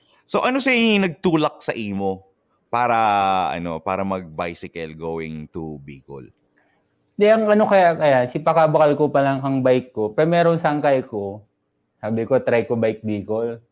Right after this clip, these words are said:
Speaker 2: Tapos, tigapot ko sa diri ko, "Paano ko mahigibo mag-bike pa Bicol? Eh, ano pa lang ako, napoon."
Speaker 1: Oo.
Speaker 2: Um, ang target ko talaga, last December. Kaso, day pa kaya. Day pa kaya talaga ang hawak ko. Kaya nagpa-condition ako.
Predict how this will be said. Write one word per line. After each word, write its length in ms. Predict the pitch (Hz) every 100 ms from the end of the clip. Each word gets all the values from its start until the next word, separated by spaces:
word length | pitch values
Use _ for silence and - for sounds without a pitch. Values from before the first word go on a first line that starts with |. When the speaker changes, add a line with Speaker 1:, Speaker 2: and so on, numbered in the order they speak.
| _ _
Speaker 2:
Tapos, 760 | 120 120 117 110 113 - - _ _ _ _ _ _
tigapot 320 | 143 160 160
ko 140 | 165
sa 180 | 165 170
diri 240 | 160 156
ko, 160 | 147 175
"Paano 240 | 269 269
ko 80 | 208
mahigibo 560 | 185 165 151 139 139 139
mag-bike 400 | 139 131 131 -
pa 80 | 120
Bicol? 480 | 120 110 131 139
Eh, 720 | 123 127 123 120 117 110 107 - - _ _ _ _ _ _ _ _ _ _ _
ano 200 | 127 123
pa 140 | 123 117
lang 160 | 110
ako, 80 | 117
napoon." 580 | 135 110 107 110 123 120 120 _ _ _ _
Speaker 1:
Oo. 560 | 90 62 78 80 78 73 _
Speaker 2:
Um, 280 | - 135 139
ang 120 | 165
target 400 | 170 190 175 180
ko 80 | -
talaga, 540 | 175 170 165 151 117 113
last 240 | 131 131 -
December. 760 | 135 135 120 110 107 110 117 _ _
Kaso, 320 | 131 123 131 120 117 113 107 - _ _
day 200 | 127 147
pa 120 | 143
kaya. 480 | 135 123 117 117 113 117
Day 160 | 123
pa 160 | 123 123
kaya 240 | 123 120
talaga 440 | 120 117 113 117 113
ang 80 |
hawak 360 | 117 110 110 107
ko. 160 | 101 98
Kaya 320 | 120 117 117
nagpa-condition 720 | 117 - 113 110 113 110 113
ako. 340 | 113 107 98